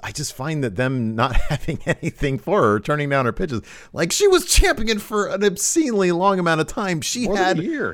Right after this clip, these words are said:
Speaker 2: It was more
Speaker 1: uh,
Speaker 2: than a year.
Speaker 1: like, like, feud of the year stuff last year. It was
Speaker 2: Yeah, she
Speaker 1: great.
Speaker 2: did.
Speaker 1: And she
Speaker 2: It
Speaker 1: was
Speaker 2: was
Speaker 1: hot,
Speaker 2: great.
Speaker 1: hot, hot. And she was doing just great work.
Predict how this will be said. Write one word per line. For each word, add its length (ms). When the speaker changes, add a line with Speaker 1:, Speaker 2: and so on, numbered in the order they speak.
Speaker 2:
It 40
was 120
more 180
Speaker 1:
uh, 40
Speaker 2:
than 100
a 40
year. 280
Speaker 1:
like, 680
like, 220
feud 400
of 100
the 80
year 400
stuff 540
last 440
year. 480
It 100
was 180
Speaker 2:
Yeah, 80
she 80
Speaker 1:
great. 380
Speaker 2:
did. 200
Speaker 1:
And 160
she 120
Speaker 2:
It 40
Speaker 1:
was 140
Speaker 2:
was 20
Speaker 1:
hot, 220
Speaker 2:
great. 60
Speaker 1:
hot, 180
hot. 380
And 140
she 100
was 120
doing 280
just 220
great 200
work. 400